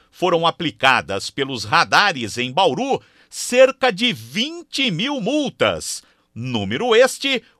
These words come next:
onze por cento menor que o registrado no mesmo período do ano passado.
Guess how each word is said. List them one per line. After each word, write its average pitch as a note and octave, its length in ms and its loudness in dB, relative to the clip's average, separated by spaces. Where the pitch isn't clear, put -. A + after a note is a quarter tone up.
onze C#4+ 500 6
por C4 260 -6
cento C3 720 -2
menor B3 880 2
que B3+ 120 -6
o A#3 80 -2
registrado E3 840 0
no F3 140 -6
mesmo D#3+ 460 -2
período C#3 600 -4
do A#2+ 220 -4
ano B2 220 -2
passado. A2 760 0